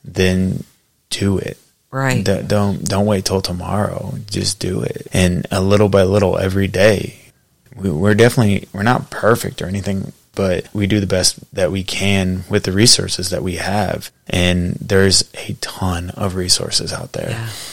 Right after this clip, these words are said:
Speaker 1: And it's up to you to take the action. If you keep just praying, "God, make me a better parent," then now you know there's other resources out there. That's God's telling you, "Hey, you know, take action then."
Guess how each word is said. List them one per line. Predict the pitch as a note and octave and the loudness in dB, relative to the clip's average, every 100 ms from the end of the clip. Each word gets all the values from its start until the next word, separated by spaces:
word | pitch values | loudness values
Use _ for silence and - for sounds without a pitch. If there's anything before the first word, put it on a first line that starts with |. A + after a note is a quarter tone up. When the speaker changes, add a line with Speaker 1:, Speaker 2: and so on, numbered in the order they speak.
| - - | -14 -4
Speaker 1:
And | G2 | -2
it's | F#2+ A2+ | 2 2
up | - | 2
to | G2 | 2
you | G#2 | 2
to | F#2+ | 2
take | - F2+ - | 0 -4 -4
the | |
action. | E2 F2+ - - - G2+ G2+ _ _ _ _ - - | -4 -2 -2 -4 -4 -10 -14 _ _ _ _ -12 -6
If | G#2 G2+ | -2 0
you | G#2 | 0
keep | - A2+ F#2+ - - _ _ _ - | 4 4 2 -10 -20 _ _ _ -8
just | G#2+ G2 - - _ _ _ _ | -2 0 0 -4 _ _ _ _
praying, | - - G2+ G2 F#2+ F#2 | -8 0 2 2 2 0
"God, | F#2+ F#2+ | 2 2
make | G2 F#2+ | 2 0
me | G2 | -2
a | F2+ | 0
better | F2+ - | -2 -2
parent," | G#2+ G#2+ F#2 - _ _ _ _ _ _ - | 2 2 2 -2 _ _ _ _ _ _ -8
then | F2+ | -6
now | F2 F2 | -4 -4
you | F2+ | -4
know | F2 F2 | -4 -4
there's | F2+ F2+ | -4 -4
other | F2+ F#2+ | -4 -4
resources | F2+ F2+ - - F2+ | -2 -2 0 -2 -2
out | - F2+ - | -2 -4 -6
there. | - F#2+ - - | -8 -10 -14 -4
That's | F#2 E2+ | -2 0
God's | D2 D#2+ - | 0 -2 -2
telling | - F2 F2 | -2 -2 -2
you, | E2+ E2 E2+ - - _ _ _ | -4 -6 -10 -16 -20 _ _ _
"Hey, | - E2+ D#2+ D#2+ - _ _ _ - | -6 -4 -4 -8 -16 _ _ _ -12
you | E2+ | -8
know, | E2 | -6
take | - E2+ - | -6 -4 -2
action | - - - | 0 -2 -2
then." | D#2 - | -8 -10